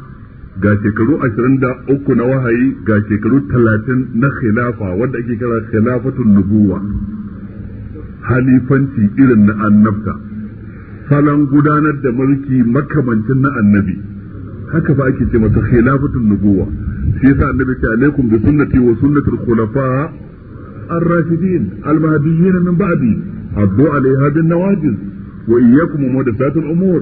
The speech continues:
Fa inna kulla muhdathatin bid'ah. Wa kulla bid'atin dalalah." Idan aka yi wannan, kaga shi kenan, sai a daina rigima. Kaga a lokacin nan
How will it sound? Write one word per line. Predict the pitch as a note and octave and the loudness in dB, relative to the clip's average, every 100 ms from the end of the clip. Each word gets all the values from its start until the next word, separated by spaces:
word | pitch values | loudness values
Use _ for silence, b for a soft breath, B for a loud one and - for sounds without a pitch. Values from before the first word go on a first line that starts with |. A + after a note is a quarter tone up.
| G2+ | -2
Fa | A2+ | -2
inna | A#2+ A#2+ | 0 2
kulla | G#2+ D3+ D3 | 2 2 2
muhdathatin | B2+ A2 B2 D3 E3 E3+ | 2 2 4 2 4 4
bid'ah. | F3 D#3+ D3+ G2 - - - - - - - | 4 2 -2 -6 -10 -18 -20 -20 -20 -20 -6
Wa | G#2 | -4
kulla | G2+ B2 A#2+ | 2 2 2
bid'atin | A#2 C3 C3+ D#3 | 0 -2 0 0
dalalah." | D3+ D3+ D#3 F#3 D#3 G#2 - - - - - - - - - - - - G#2 - G2+ G2+ G#2 G#2 - - - - - - - - - - - - - - - | 2 0 0 -2 -4 -6 -12 -18 -18 -20 -20 -20 -20 -20 -20 -20 -18 -14 -12 -12 -12 -16 -16 -16 -16 -16 -14 -14 -14 -14 -16 -16 -16 -16 -16 -14 -14 -14 -2
Idan | G2 F#2 D3+ | 0 2 0
aka | D#3+ C3+ | 0 2
yi | G#2+ | 4
wannan, | A2+ F#3 E3 | 4 2 0
kaga | G#2+ C3 B2+ | 0 -2 -2
shi | - C3+ | -2 -2
kenan, | A#2+ A#2+ | -2 0
sai | C#3 | 0
a | G#2 | 4
daina | G#2 G2+ | 4 4
rigima. | E2 E2 E2 - - - - - - - - - - - - - - - - - - - - - - - | 4 0 0 -4 -8 -10 -12 -14 -14 -14 -14 -14 -14 -16 -16 -16 -16 -16 -16 -14 -14 -14 -16 -16 -16 -6
Kaga | - A#2 B2+ | 0 0 0
a | A#2+ | 2
lokacin | A#2+ D3+ C#3 C#3 B2+ | 2 2 2 4 4
nan | B2+ B2 | 4 0